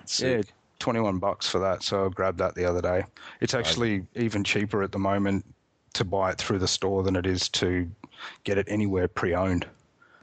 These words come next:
Speaker 2: So I figured that's fucking cool.
Speaker 1: They've got Saints Row four super cheap as well. For
Speaker 2: Yeah, it's
Speaker 1: anyone
Speaker 2: like
Speaker 1: who's
Speaker 2: nine
Speaker 1: interested
Speaker 2: bucks or
Speaker 1: in that.
Speaker 2: something.
Speaker 1: Um, Dishonored is like fifty bucks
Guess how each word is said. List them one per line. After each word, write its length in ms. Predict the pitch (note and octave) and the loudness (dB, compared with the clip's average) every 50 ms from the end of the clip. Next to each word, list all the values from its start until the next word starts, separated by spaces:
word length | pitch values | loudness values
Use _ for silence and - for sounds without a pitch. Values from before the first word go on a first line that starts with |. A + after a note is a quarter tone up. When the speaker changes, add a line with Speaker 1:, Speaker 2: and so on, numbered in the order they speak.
| - - _ _ _ _ _ _ _ _ _ - | -20 -20 _ _ _ _ _ _ _ _ _ -6
Speaker 2:
So 560 | - - G2+ F#2 F#2 F#2 F#2 F#2 F#2 F#2 E2+ F2 | -4 -2 0 2 2 2 2 2 2 2 2 0
I 40 | |
figured 460 | - - - G2 F#2 G2 G2 F#2 F2+ F2+ - - - - | 0 0 0 0 0 0 -2 -2 -4 -8 -10 -12 -10 -4
that's 240 | - F#2 G2+ - - | 0 0 0 0 -2
fucking 340 | - - - F2+ - F2+ E2+ | -2 0 0 0 0 0 0
cool. 300 | - - G2+ A#2 C3 - - - - - _ _ | 0 2 2 2 0 -2 -6 -14 -20 -20 _ _
Speaker 1:
They've 140 | - G2 G2+ | -2 0 0
got 240 | A2 A#2+ A2+ - - | 2 0 0 0 0
Saints 440 | - - - G#2 G2+ G2 F#2 - - | 0 0 2 2 0 0 0 0 2
Row 160 | G2+ F#2+ F2 | 2 0 0
four 600 | D#2+ - - F#2 F#2 F#2+ F#2+ F2 E2+ E2 E2 D#2+ - _ - | -2 -2 -2 0 2 2 2 2 2 0 -2 -4 -10 _ -6
super 400 | - - - - F#2 D#2+ C#2 E2 | -2 -2 0 0 0 0 -2 -2
cheap 340 | D2 - - E2 E2 D#2+ - | -2 0 2 2 0 0 0
as 200 | D#2+ D2+ - - | 0 0 0 0
well. 400 | E2+ E2+ E2+ E2 D2+ C2+ - - _ _ _ _ _ - | 2 2 2 0 0 -2 -6 -10 _ _ _ _ _ -6
For 140 | - - | -2 0
Speaker 2:
Yeah, 80 | C3 B2 | 0 0
it's 100 | F#2+ - | 0 -2
Speaker 1:
anyone 160 | - A2+ G#2 | -2 -2 -2
Speaker 2:
like 80 | D2 - | 0 0
Speaker 1:
who's 80 | G#2+ | 0
Speaker 2:
nine 200 | G2+ G2+ G#2+ G#2+ G2+ | 2 2 2 0 0
Speaker 1:
interested 60 | F2+ | 0
Speaker 2:
bucks 280 | A2+ G#2+ - - - - | 0 -2 -2 -4 -2 -2
or 20 | |
Speaker 1:
in 40 | E2+ | 0
that. 60 | F2+ | 0
Speaker 2:
something. 340 | F#2+ F2+ E2 F#2 F#2 F2 - - - - _ _ - - - - - - _ _ _ _ _ - | 0 0 -2 -4 -6 -8 -10 -12 -16 -20 _ _ -20 -20 -20 -20 -20 -20 _ _ _ _ _ -4
Speaker 1:
Um, 280 | - F2+ F2 F2 E2+ - - | -2 -2 -2 -2 -4 -4 -4
Dishonored 520 | G#2+ G#2+ - - G#2+ F#2+ F#2+ G2+ G#2 G2+ | -2 -2 0 0 0 0 0 0 0 0
is 180 | G2+ F#2+ E2 F2+ | 0 -2 -2 -2
like 180 | F#2 F2 - | -2 -2 -4
fifty 340 | - - F#2+ F2+ - - F2 | -4 -4 -4 -2 -2 -2 -2
bucks 520 | D2 D#2 E2 F#2 A2 - - - - - | 0 0 0 0 0 0 -2 -2 -2 -2